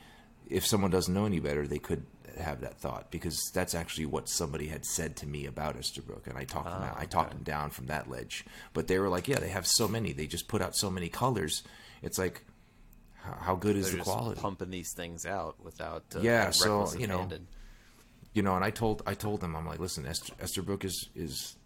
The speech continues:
Speaker 1: uh, it's not an, it's not an Edison,
Speaker 2: Mm-hmm.
Speaker 1: but it's, it's a very good pen."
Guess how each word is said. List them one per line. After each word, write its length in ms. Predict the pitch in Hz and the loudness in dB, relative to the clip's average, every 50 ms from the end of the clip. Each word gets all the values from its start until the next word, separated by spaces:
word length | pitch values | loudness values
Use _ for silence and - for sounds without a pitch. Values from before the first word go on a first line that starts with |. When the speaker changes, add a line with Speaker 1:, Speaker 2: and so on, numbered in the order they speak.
| - - - | -18 -4 0
Speaker 1:
uh, 40 | 95 | 2
it's 280 | 92 90 80 - - - | 2 2 2 0 0 2
not 200 | 98 98 101 98 | 4 4 4 4
an, 160 | 95 90 - - - | 2 0 -2 -6 -8
it's 180 | - 87 - - | -4 -2 0 2
not 180 | 104 104 98 | 4 4 4
an 100 | 90 87 | 4 2
Edison, 460 | 71 82 82 78 - - - - - - - - - _ - - - - - - - | 2 2 2 2 0 -2 -4 -8 -12 -16 -18 -20 -20 _ -20 -20 -20 -20 -20 -16 -14
Speaker 2:
Mm-hmm. 180 | 92 90 90 90 | -12 -10 -4 2
Speaker 1:
but 280 | 92 85 78 - - - - - - - - - | 4 4 4 4 0 -8 -20 -20 -20 -20 -10 -4
it's, 400 | - 80 - - - - - - - | -4 -4 -2 -2 -6 -6 -8 -8 -8
it's 180 | - 80 - | -6 -4 -4
a 60 | 82 | -2
very 260 | 78 87 90 85 85 82 | 0 2 4 4 2 2
good 180 | - 78 69 | 0 -2 -4
pen." 320 | - 82 80 71 - - | -4 -6 -6 -6 -8 -10